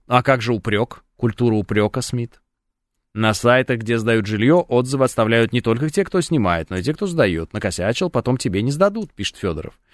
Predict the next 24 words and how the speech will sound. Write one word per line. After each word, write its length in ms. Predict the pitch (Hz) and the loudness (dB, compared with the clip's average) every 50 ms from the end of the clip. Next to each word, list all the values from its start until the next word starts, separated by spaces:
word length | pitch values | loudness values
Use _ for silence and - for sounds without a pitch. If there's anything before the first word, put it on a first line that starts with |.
| - - - - - - - - - | -20 -20 -18 -18 -18 -20 -20 -16 -8
О, 300 | - - - - - - | -6 -4 -2 -2 -2 -2
идеальная 420 | - 101 107 120 127 139 123 107 | -2 0 2 2 4 4 2 0
картина 360 | 98 - 101 - - 139 123 101 | 0 -2 -4 -4 -2 -2 -2 -2
ме-, 340 | 95 101 117 - - 123 | -2 -2 -4 -4 -4 -2
мира, 420 | 107 104 120 143 156 - - - - - | 0 2 2 2 2 0 -2 -6 -8 -12
Федоров. 400 | - - - - - - - _ _ _ _ _ _ - - - _ _ | -12 -10 -10 -10 -12 -14 -16 _ _ _ _ _ _ -20 -20 -20 _ _
Не, 320 | - 120 147 175 202 180 143 135 | 2 4 4 6 6 4 4 4
ну, 200 | 143 160 165 156 | 4 4 4 4
можно 540 | 147 160 185 190 165 151 175 170 165 156 | 4 4 4 2 2 2 0 2 2 0
ее 420 | 147 156 143 147 139 131 160 170 165 | 0 2 2 2 4 4 4 4 4
на 140 | 151 151 147 | 4 2 2
грузовом 480 | 143 143 147 135 143 139 143 165 170 | 2 2 2 4 4 4 4 2 2
составе 760 | 151 - 135 127 - - 147 143 156 160 151 147 135 127 - - | 2 0 0 -2 0 0 2 4 4 4 4 4 4 2 2 0
доехать. 720 | 123 110 120 120 120 131 156 170 165 - 113 - - - _ _ _ _ _ | -2 0 2 4 6 6 4 4 4 0 -2 -4 -6 -12 _ _ _ _ _
А, 220 | - 131 139 131 110 | 2 4 4 4 2
на 100 | 113 107 | 0 -2
грузовом? 560 | 127 135 127 143 139 143 175 214 214 190 - - - _ _ _ _ _ _ _ _ _ - - - _ _ | -2 0 2 2 4 4 4 2 2 0 -6 -12 -20 _ _ _ _ _ _ _ _ _ -20 -20 -20 _ _
Я 180 | - 117 131 135 | 2 4 4 4
понял. 380 | 123 135 113 101 90 87 - - | 4 0 -2 -2 -2 -6 -10 -10
Столыпинский 760 | - - - 123 127 139 147 139 - 135 135 - - 131 120 | -8 -2 2 4 4 6 4 4 2 0 -2 -2 0 0 2
вагон 420 | 123 120 117 123 127 110 90 - - - | 2 2 2 2 0 0 -2 -6 -10 -10
мне 460 | 117 95 95 90 76 69 78 87 - _ _ _ _ _ _ | -6 -6 -4 -4 -4 -6 -10 -14 -18 _ _ _ _ _ _
в 100 | _ - | _ -8
подарок. 420 | 95 87 80 76 73 - - | -6 -6 -4 -6 -8 -8 -12